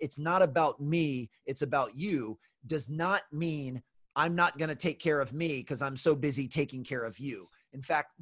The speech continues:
the best way that I can take care of you is taking care of me. And I, I know that may sound like verbal semantics, and, and I might have even lost some folks 'cause that sounds a little bit confusing. Um, but the very first thing all leaders need to do is pour in themselves first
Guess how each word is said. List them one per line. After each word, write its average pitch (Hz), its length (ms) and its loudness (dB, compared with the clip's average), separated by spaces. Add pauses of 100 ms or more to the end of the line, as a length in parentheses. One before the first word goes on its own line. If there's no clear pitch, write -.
the 147 80 -2 (180)
best 208 320 0
way 110 400 -4 (240)
that 139 120 -2
I 135 100 2
can 135 180 -6
take 131 240 -4
care 131 220 -4
of 104 120 -12
you 110 340 -6 (400)
is 135 160 -4
taking 151 280 -4
care 131 200 -2
of 110 120 -8
me. 127 360 -6 (260)
And 127 100 -4
I, 131 100 -4
I 143 60 -2
know 160 120 2
that 151 140 0
may 151 140 -2
sound 160 340 0
like 139 140 -2
verbal 151 300 0
semantics, 147 540 -4
and, 127 180 -10
and 131 100 -6
I 131 40 -2
might 147 180 0
have 143 100 -4
even 139 180 -4
lost 147 280 2
some 135 120 -6
folks 143 320 0
'cause 135 140 -4
that 139 160 -2
sounds 156 240 2
a 143 40 0
little 147 200 2
bit 139 180 -4
confusing. 135 640 -4 (240)
Um, 120 380 -4 (240)
but 147 160 -2
the 143 80 -4
very 170 260 4
first 180 340 -4
thing 160 260 -4
all 160 200 4
leaders 165 340 2
need 147 180 -6
to 139 100 -8
do 127 300 -4
is 117 120 -12
pour 151 280 -4
in 139 80 -8
themselves 135 540 -2
first 127 480 -2